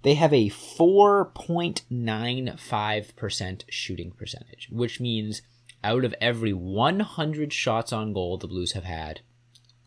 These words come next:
less than five have gone in. In case you didn't, didn't know, that is good enough for last in the N H L. Surprise, surprise. Um,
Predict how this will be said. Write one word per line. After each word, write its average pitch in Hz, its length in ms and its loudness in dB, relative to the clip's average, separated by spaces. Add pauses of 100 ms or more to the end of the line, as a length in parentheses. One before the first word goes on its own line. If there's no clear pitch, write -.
less 107 380 2
than 117 280 -2
five - 880 -2 (220)
have 92 240 -6
gone 80 240 -6
in. 50 180 -14 (1000)
In - 60 -20
case 147 300 6
you 175 60 0
didn't, 160 640 0 (120)
didn't 170 300 2
know, 139 340 2 (1800)
that 123 220 4
is 123 320 4
good 127 200 4
enough 131 220 2
for 131 80 -2
last 110 320 2
in 117 60 -4
the 107 120 -4
N 98 80 -6
H 110 160 -4
L. 98 260 -4 (320)
Surprise, 104 460 -2
surprise. 95 540 -4 (520)
Um, 92 580 0